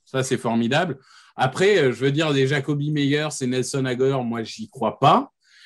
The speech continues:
Et quand bien même les Patriots n'ont pas été très doués ces dernières années, euh, pour recruter un receveur, je pense qu'il faut penser long terme. Et long terme, aujourd'hui, il n'y a pas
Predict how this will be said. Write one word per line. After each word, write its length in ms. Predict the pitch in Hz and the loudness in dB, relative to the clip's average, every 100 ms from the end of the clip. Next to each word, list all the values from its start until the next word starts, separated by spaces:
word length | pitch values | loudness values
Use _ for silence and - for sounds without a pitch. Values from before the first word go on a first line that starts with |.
| - | -2
Et 160 | - 131 | 2 4
quand 160 | 185 190 | 4 4
bien 240 | 180 185 | 2 2
même 240 | 190 185 | 2 2
les 100 | 165 | 2
Patriots 640 | 135 127 - 143 151 143 120 | 0 -2 0 0 0 -2 -4
n'ont 160 | 110 | -4
pas 160 | 139 135 | 0 0
été 260 | 131 127 | 0 -2
très 240 | - 147 147 | -6 -2 0
doués 240 | 143 156 | 2 0
ces 160 | 139 113 | -2 -4
dernières 480 | 120 123 127 120 127 | -2 -2 -2 -2 -2
années, 400 | 127 135 131 131 _ _ _ | 0 0 -2 -6 _ _ _
euh, 160 | 107 107 | -4 -4
pour 220 | - 110 | -2 0
recruter 420 | 117 120 131 113 | 2 4 4 4
un 80 | 123 | 2
receveur, 580 | 110 104 117 139 208 220 _ - - | 0 0 0 2 2 -2 _ -20 -6
je 160 | 123 | -2
pense 360 | 117 156 196 - | 0 0 0 -2
qu'il 180 | 131 131 | -10 -2
faut 220 | 180 190 | 2 2
penser 480 | 156 143 143 151 139 | 2 -2 0 0 2
long 180 | 135 | 0
terme. 440 | 131 180 247 185 110 _ _ 147 - | 0 0 0 -2 -8 _ _ -12 0
Et 380 | 175 139 117 - | 2 2 0 -2
long 300 | 131 160 151 | 0 2 0
terme, 400 | 175 208 175 - | 0 0 -2 -6
aujourd'hui, 600 | 151 151 156 135 143 214 214 | -2 0 0 -2 -4 -4 -4
il 100 | 139 | -2
n'y 80 | |
a 80 | 131 | -4
pas 440 | - 185 220 220 | -4 -2 -2 -4